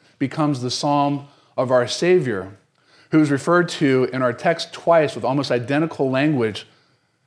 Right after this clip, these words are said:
God's holy servant, Jesus. He is the anointed of the Lord. He is that king who is greater than David, but not only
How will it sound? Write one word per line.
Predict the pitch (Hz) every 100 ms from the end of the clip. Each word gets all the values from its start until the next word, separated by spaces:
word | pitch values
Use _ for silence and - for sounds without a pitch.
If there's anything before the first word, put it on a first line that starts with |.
| _
God's | 135 135
holy | - - 160 165 147 131
servant, | - 160 160 147 127 -
Jesus. | - 165 170 123 92 - - - _ _ _ _
He | - 185 175
is | 170 147
the | 131 143
anointed | 127 131 156 170 - 143 135 -
of | 139 143
the | 131
Lord. | 127 127 147 113 95 - _ _ _ _
He | 165
is | 170 175 143
that | 160 -
king | - 175 165 123
who | 120 139
is | 120
greater | 113 139 170 156
than | 131 123
David, | 131 156 127 101 104 - _ _
but | 156
not | 147 170
only | 180 156 143 135